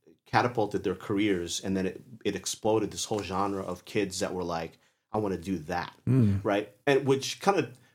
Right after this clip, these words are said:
Speaker 1: it was weird because at that time you had kids that got into D J ing just to do that, but didn't understand that there was this whole other thing of mixing and, and, right? They, so they just kinda, you know, there's this weird thing where you meet D Js where it's like, "Oh, no, I don't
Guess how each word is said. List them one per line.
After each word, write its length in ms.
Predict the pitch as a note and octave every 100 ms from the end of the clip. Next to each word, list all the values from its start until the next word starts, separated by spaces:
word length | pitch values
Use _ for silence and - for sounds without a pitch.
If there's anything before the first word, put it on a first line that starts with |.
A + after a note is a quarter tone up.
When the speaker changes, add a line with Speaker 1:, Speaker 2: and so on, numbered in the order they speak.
| _ _ _
Speaker 1:
it 40 | C3
was 140 | B2
weird 300 | A2 C3+ E3+
because 320 | A2 - G2+ G2+
at 80 |
that 160 | G#2+ F2
time 640 | - C3+ D3 G#2 F#2+ F#2+ _ _
you 180 | A#2+ G#2+
had 200 | A2 -
kids 240 | C3+ B2
that 120 | G#2+
got 160 | A2 G#2+
into 220 | A2 G#2
D 240 | F2 G2 A#2
J 280 | G#2 F2+
ing 200 | F2 F2 F#2 _ _ _
just 340 | A#2 A#2 -
to 80 | A2+
do 200 | G2+ A2
that, 260 | C#3+ D#3+ E3+ - _ _
but 160 | A2+ A2
didn't 320 | C#3 D#3 D3
understand 540 | B2 A#2+ A2 - A#2+ A2+
that 100 | F#2+
there 100 | G#2+
was 120 | G2+
this 140 | F#2+
whole 220 | - C3+ B2
other 160 | G2+
thing 420 | F#2 A#2+ A#2 G#2 G2
of 160 | F#2
mixing 540 | F#2+ A2 A#2 - A2+ G2
and, 300 | F2 F2 -
and, 300 | G2 F2+ F2 _ _ _ -
right? 180 | G2
They, 80 | G#2
so 140 | G2 G2+
they 100 | G2+
just 240 | A2 -
kinda, 320 | A#2+ G#2 F#2 -
you 100 | A#2
know, 60 |
there's 180 | F#2+ G2
this 280 | G2+ - -
weird 400 | G#2+ G#2+ B2 A#2
thing 300 | A#2+ B2 A2+
where 120 | G2 F#2+
you 140 | F#2
meet 220 | G2+ G#2+
D 160 | G2+ A#2
Js 220 | G#2 F2
where 80 | F#2
it's 100 | F#2
like, 80 | F#2
"Oh, 80 | C#3+
no, 120 | A#2+
I 120 | F2+
don't 200 | C#3 C3